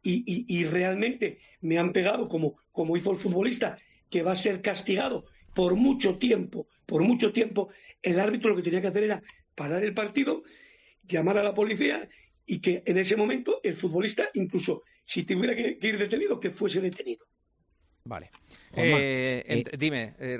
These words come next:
Speaker 2: vamos a cerrar
Speaker 3: so-,
Speaker 2: rápido
Speaker 3: solo
Speaker 2: porque tampoco estamos. Sí.
Speaker 3: Nada, solo una, una cosa muy, muy breve para, para Marco. Marco, si es verdad que le dijiste al árbitro, "Como digas lo nuestro y no lo de ellos, voy a matarte", y si es así, si te arrepientes o
Speaker 1: No,
Speaker 3: no.
Speaker 1: mira, mira, no, no, no, para nada. La, la, la,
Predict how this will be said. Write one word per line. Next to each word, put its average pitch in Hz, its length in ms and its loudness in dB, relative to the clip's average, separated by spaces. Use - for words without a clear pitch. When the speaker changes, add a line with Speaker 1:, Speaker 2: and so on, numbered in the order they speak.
Speaker 2:
vamos 175 300 2
a 175 60 0
cerrar 165 180 2
Speaker 3:
so-, 156 40 -2
Speaker 2:
rápido 170 200 2
Speaker 3:
solo 151 100 6
Speaker 2:
porque 127 80 2
tampoco 131 300 0
estamos. 135 480 -8
Sí. 117 220 -12
Speaker 3:
Nada, 151 260 0
solo 156 200 4
una, 175 240 2
una 165 200 0
cosa 165 200 0
muy, 151 260 0
muy 143 160 2
breve 135 240 4
para, 120 300 0
para 120 200 0
Marco. 98 320 -6
Marco, 123 280 -4
si 135 160 -2
es 156 100 0
verdad 180 240 0
que 175 100 -4
le 165 60 0
dijiste 160 300 -4
al 147 60 -2
árbitro, 151 400 -4
"Como 131 240 2
digas 170 240 2
lo 165 100 2
nuestro 160 340 0
y 143 60 0
no 147 140 0
lo 143 100 0
de 147 100 0
ellos, 165 320 -2
voy 147 220 0
a 151 60 0
matarte", 101 440 -4
y 92 100 -12
si 131 120 -4
es 127 80 -6
así, 143 240 -6
si 135 140 -8
te 117 80 -8
arrepientes 107 440 -6
o - 40 -6
Speaker 1:
No, 180 60 2
Speaker 3:
no. 175 40 -2
Speaker 1:
mira, 170 240 0
mira, 185 320 -2
no, 180 160 4
no, 185 100 6
no, 185 100 4
para 175 160 2
nada. 175 340 2
La, 170 180 0
la, 175 240 0
la, 170 320 0